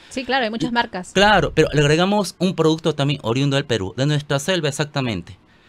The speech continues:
Speaker 2: La parte de la, por ejemplo, el aguaje, jabón con lo que es con aguaje de Iquitos. El
Speaker 1: Ujú.
Speaker 2: aguaje tiene muchas propiedades beneficia-,
Speaker 1: ¿Ahí está el
Speaker 2: beneficiosas.
Speaker 1: jabón de aguaje?
Speaker 2: Ahorita, bueno, está, <laughs> se ha acabado lo que es,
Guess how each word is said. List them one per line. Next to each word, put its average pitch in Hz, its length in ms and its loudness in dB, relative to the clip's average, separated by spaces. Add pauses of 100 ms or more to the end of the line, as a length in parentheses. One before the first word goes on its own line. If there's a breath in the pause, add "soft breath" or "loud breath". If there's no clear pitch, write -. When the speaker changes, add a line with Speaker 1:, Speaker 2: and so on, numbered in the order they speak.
(140)
Speaker 2:
La 127 140 -2
parte 190 540 0
de 160 120 0
la, 151 420 0
por 131 140 0
ejemplo, 170 380 -2
el 170 180 0
aguaje, 156 520 0 (240)
jabón 160 500 -2 (500 soft breath)
con 143 140 0
lo 123 100 0
que 156 80 0
es 147 80 0
con 139 200 -2
aguaje 139 420 0
de 123 60 -2
Iquitos. - 520 -8
El 175 140 -2
Speaker 1:
Ujú. 180 60 2
Speaker 2:
aguaje 190 420 0
tiene 160 340 -2
muchas 147 340 -6
propiedades 120 580 -4
beneficia-, 113 520 -10 (300)
Speaker 1:
¿Ahí 254 220 0
está 294 260 0
el 294 80 0
Speaker 2:
beneficiosas. - 80 -8
Speaker 1:
jabón 254 240 -4
de 262 60 0
aguaje? 247 320 -2 (340 loud breath)
Speaker 2:
Ahorita, 208 800 2
bueno, 139 220 4
está, 185 440 6
<laughs> - 60 -16
se - 100 4
ha 196 60 8
acabado 190 480 8
lo 160 160 6
que 175 220 6
es, - 180 -4